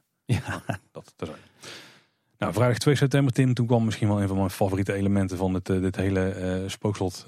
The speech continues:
Speaker 2: eh, sluitings-, nou ja, hoe moet je het noemen?
Speaker 1: Eh, proces?
Speaker 2: Ja,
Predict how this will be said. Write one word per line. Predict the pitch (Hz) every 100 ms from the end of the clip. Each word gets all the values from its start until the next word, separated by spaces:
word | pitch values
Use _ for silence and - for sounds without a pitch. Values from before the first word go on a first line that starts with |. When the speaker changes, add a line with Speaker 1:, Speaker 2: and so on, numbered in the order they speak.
| -
Speaker 2:
eh, | 90
sluitings-, | - 110 101 95 90 -
nou | 104 98
ja, | 101
hoe | 90
moet | 98
je | 98
het | 98
noemen? | 113 127 113 - 113 -
Speaker 1:
Eh, | - 60 57 - - - 123
proces? | - 117 - 165 - -
Speaker 2:
Ja, | 117